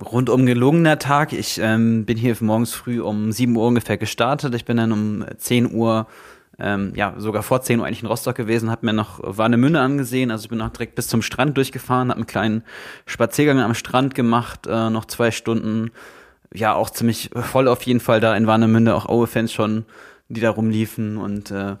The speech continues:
Rostock, ähm, wieder ein riesen Polizeiaufgebot. Also ich hab selten so viel Polizei bei einem Auswärtsspiel von Aue gesehen. Also selbst in Dresden nimmt man nicht so viel Polizei wahr. Und, ähm, ja, ich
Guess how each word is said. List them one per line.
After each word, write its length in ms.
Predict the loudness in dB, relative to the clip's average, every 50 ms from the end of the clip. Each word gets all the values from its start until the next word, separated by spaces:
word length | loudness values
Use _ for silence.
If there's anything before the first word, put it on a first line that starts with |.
| -12 -18 -20 -20 -20 -20 -8 -2
Rostock, 640 | 0 0 0 2 4 4 4 2 2 -4 -8 -6 -4
ähm, 520 | -2 -2 -2 -2 -2 -2 -4 -4 -4 -2
wieder 240 | 2 4 4 4 4
ein 320 | 4 2 2 2 0 0
riesen 300 | 2 4 4 6 6 4
Polizeiaufgebot. 1080 | 4 4 2 2 2 2 2 4 4 4 2 2 0 -4 -10 -4 -2 0 0 0 0 0
Also 240 | -2 -4 -2 -2 -4
ich 260 | -4 -4 -6 -6 -6
hab 100 | -8 -10 _ _ _ -20
selten 560 | -16 -12 -6 0 2 4 4 2 2 0 0
so 60 | 0
viel 140 | 0 -2 -2
Polizei 360 | -2 0 0 0 2 2 4
bei 80 | 4 4
einem 160 | 4 2 2
Auswärtsspiel 460 | 2 0 0 0 -2 -4 -2 -4 -4
von 160 | -4 -2 -2 -2
Aue 220 | 0 0 0 0
gesehen. 420 | -2 -2 0 0 0 2 2 0
Also 160 | 0 -2 -4 -2
selbst 280 | 0 0 0 0 2
in 120 | 0 0 2
Dresden 340 | 2 0 -2 -2 -2 -2
nimmt 160 | 0 0 0 0
man 120 | 0 -2
nicht 100 | -2 -4
so 80 | -6 -8
viel 160 | -6 -6 -6
Polizei 520 | -2 -2 -2 -2 -2 -2 -2 -2 -2 0
wahr. 300 | 0 0 0 -2 -4 -8 _ _ -20 -20 -20 -20 -20 -20 _ _ _ _ _ _ _ _ -20 -20 -20 -20 _ _ _ _ _ _ _ _ 2
Und, 600 | 4 6 6 6 6 6 6 4 2 0 -2 -2
ähm, 540 | 2 2 2 4 2 2 2 0 0 -2 -4 -6 -6
ja, 160 | -2 0 0
ich 180 | 0 -2 -4 -10